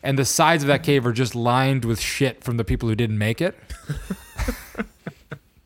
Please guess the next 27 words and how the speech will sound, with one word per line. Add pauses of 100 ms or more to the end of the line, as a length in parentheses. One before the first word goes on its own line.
(440)
This
next
toilet,
I
think
people
might
have
actually
seen.
This
is
the
Hang, (400)
the
Hang
Feng
Golden
Toilet, (1000)
pricing
in
at
a
cool
five
million
dollars.